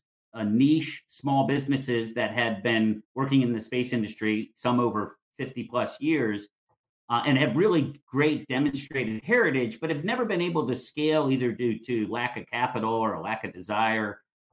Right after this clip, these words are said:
Uh, but now that, uh, space was growing so rapidly, they kinda had the tiger by the tail and were looking for a partner,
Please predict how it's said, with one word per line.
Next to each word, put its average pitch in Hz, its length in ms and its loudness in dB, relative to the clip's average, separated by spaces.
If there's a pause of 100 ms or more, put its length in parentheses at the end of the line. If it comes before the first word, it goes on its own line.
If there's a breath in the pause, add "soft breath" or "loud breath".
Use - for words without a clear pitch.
(120)
Uh, 123 60 -10
but 139 180 -2
now 185 340 4
that, 131 380 0 (600)
uh, 113 120 -2
space 143 360 -2
was 120 140 -4
growing 135 280 2
so 127 180 -2
rapidly, 104 720 -2
they 107 100 -4
kinda 135 280 0
had 123 180 -2
the 98 100 -10
tiger 113 320 0
by 107 120 0
the 101 140 -6
tail 117 300 -2
and 101 120 0
were 98 140 -2
looking 117 280 -2
for 214 160 -4
a - 80 -12
partner, - 520 0